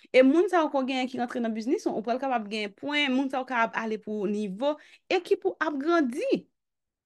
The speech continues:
Ki donk li enpòtan pou w kapab konnen chif yo, konprann chif yo, e travay busis. W ap mete mil dola nan pòch ou minimòm pou mwa nan kous katrevendis jou. W ap fè minimòm la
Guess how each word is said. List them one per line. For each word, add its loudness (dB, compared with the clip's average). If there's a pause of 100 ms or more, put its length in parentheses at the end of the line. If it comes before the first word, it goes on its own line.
(320)
Ki 4
donk 2
li 0 (100)
enpòtan 0
pou -8
w -12
kapab -2
konnen -2
chif -2
yo, 2
konprann -4
chif -2
yo, -2 (100)
e 0
travay 0
busis. -4
W 0
ap -4
mete -2
mil 0
dola 0
nan -4
pòch -8
ou -10
minimòm -4
pou -8
mwa 0 (360)
nan -4
kous -8
katrevendis 0
jou. -4
W -4
ap -10
fè -4
minimòm -2
la 0